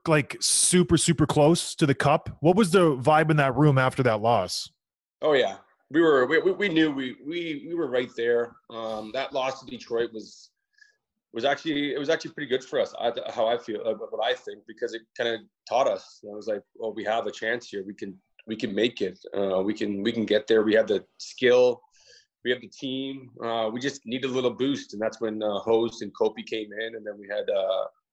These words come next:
Speaker 2: uh, Niemi and, uh, Cristobal come in.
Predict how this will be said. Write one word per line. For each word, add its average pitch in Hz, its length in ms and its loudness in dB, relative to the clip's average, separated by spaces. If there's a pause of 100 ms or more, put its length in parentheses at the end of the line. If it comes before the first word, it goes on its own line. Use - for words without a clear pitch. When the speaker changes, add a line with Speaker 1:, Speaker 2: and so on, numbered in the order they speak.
(760)
Speaker 2:
uh, 104 180 0
Niemi 107 600 -2
and, 104 140 -6
uh, 98 280 -4
Cristobal 110 540 0
come 107 220 -6
in. 113 240 -4